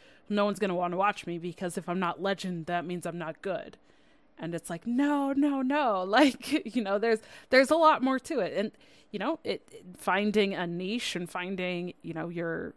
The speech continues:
your viewership and your audience is a whole different thing too. There's some players who just play off meta decks. They don't care about being legend, and that's their whole thing. Or they play only one class, or, you know, they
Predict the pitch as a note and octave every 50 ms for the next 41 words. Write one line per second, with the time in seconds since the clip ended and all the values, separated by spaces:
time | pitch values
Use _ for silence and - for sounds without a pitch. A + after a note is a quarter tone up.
0 | _ - - E3 D#3+ D3 E3 F3 F3+ F#3+ G3 G3 - - G#3 F#3+ - - F3 D#3+
1 | - E3 E3 E3 F3+ G#3 A#3+ C4 C4 - - F3+ E3 F#3+ F3+ E3 F3+ F#3 E3+ -
2 | F3+ F3 - F3+ E3+ E3 - F3 E3+ E3+ E3 - - F3 F#3 A#3 C4 - - -
3 | - - - - _ _ _ _ _ _ F3 F3+ G3 G3+ - - F#3 F#3 - G3+
4 | F#3 F#3 G3 G3+ - G#3+ G#3 - G3+ - - - - F#3+ C4+ D#4 - E3+ E3+ D#3
5 | - - F#3 E3+ D#3+ E3+ D#3+ - F3 D3+ E3+ - - F#3+ F#3 G3 - - - C3+
6 | C3+ D3+ D#3 D3+ D3+ D#3 D#3 - E3 D#3+ D3 D#3 D#3+ D3+ D3+ D3 E3+ - G3 G3+
7 | G#3+ A#3 G#3 G3 G3+ F#3+ G3 G3+ - - G#3 G3 G#3 A3 G#3+ A3 - D4+ A#3+ E3
8 | E3 - - F#2+ C#3+ F3 E3 F3 F3 E3+ - F3+ F3+ F3+ F#3 F#3+ G3 F#3+ F#3 G3
9 | G3+ G#3 G#3 - - C4+ A#3 F#3 D#3 E3 E3+ - - - - - F3 E3+ F3 E3+
10 | E3+ F3 F3+ - - - - - - - _ _ _ F#3+ F3 E3+ E3+ E3 E3 E3
11 | - - E3+ D#3+ D#3+ E3 E3+